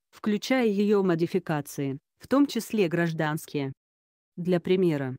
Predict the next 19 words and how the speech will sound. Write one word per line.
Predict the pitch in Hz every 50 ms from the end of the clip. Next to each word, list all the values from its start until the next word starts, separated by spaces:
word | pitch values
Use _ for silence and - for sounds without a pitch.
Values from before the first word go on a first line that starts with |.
| - _ _
общее | 196 196 185 185 - - - 170 160
количество | - 190 180 170 165 - - 175 - - 180 165
всех | - - - 180 170 - 190
разновидностей | 175 180 160 175 170 175 175 202 208 170 180 170 170 - - 156 147 - -
автомата | - 180 - - 180 170 170 165 160 - 180
Калашникова | 165 - 175 160 147 143 143 - - - 165 160 156 - - 160
на | 160 165 165
хранении | 160 - 214 202 208 208 202 196 196 202 202
и | 196
вооружении | 170 175 175 175 185 185 170 190 175 165 165 160 156
российской | 151 156 160 - - 202 180 165 - -
армии | 170 160 147 170 170 160 160 160 165 170
составляет | - - 180 - - 196 185 185 190 175 165 160 160
более | 160 185 233 220 214 202 196
семнадцати | 190 - 233 220 202 180 170 - - 196 - -
миллионов | 190 190 190 185 185 175 165 156 151 156 147 -
единиц. | - 190 202 185 175 180 175 170 156 147 - - - - _ _ _ _ _ _ _ _ _ _ _ _
Александр | - - 165 165 165 - - 190 170 160 156 156
Степанов. | - - - - 170 160 - 147 139 139 135 131 151 - -